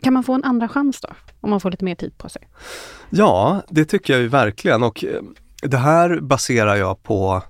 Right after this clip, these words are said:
Speaker 2: egentligen inte på boken, utan på mitt, eller jo, eh, det finns ju massa forskning i boken som pekar på det också, men framförallt på min kliniska erfarenhet. Att, och det här är så, s-, garanterat sånt som ni också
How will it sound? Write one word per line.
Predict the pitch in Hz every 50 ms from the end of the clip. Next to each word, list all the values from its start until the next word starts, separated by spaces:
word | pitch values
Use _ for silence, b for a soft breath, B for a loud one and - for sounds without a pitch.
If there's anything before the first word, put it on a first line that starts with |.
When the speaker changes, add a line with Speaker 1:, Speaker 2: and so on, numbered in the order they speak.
| - - - - _ _ _ - - -
Speaker 2:
egentligen | 143 120 - - 143 151
inte | 160 107
på | 110 113
boken, | 104 117 135 151 - - 120 107
utan | 107 101 98
på | 104
mitt, | 107 107 107 107 - - B B B B B B B B B B B
eller | - 120 120 117 B B B -
jo, | 170 131 113 107 113 123 117 - -
eh, | 131 120 104 101 117
det | 117 156 113
finns | 110 113 101
ju | 107
massa | 110 104 - -
forskning | - 127 120 - - 127 117 113
i |
boken | 104 113 107 - 117 104
som | 107 110 107 110 107 - - _ _ _
pekar | - 123 107 - - 113
på | - 113
det | 123 127
också, | 135 - - 120 107
men | 113 147 151 143 147 147 123 107 104 101
framförallt | - 113 110 117 104 95 -
på | - 107
min | 107 101
kliniska | - 104 104 101 - - 139
erfarenhet. | 131 120 - 147 151 160 185 131 95 104 -
Att, | 110 107 - - B B B B B B B B B B B
och | - 127 120 - - -
det | 117
här | 110 123
är | 135
så, | 135 - 120 110
s-, | - - - - - - -
garanterat | - - - 127 120 120 110 110 - - 143 110 87 95 - -
sånt | 107 -
som | - 107
ni | 104 101 98 98
också | - - - 113 107 107 113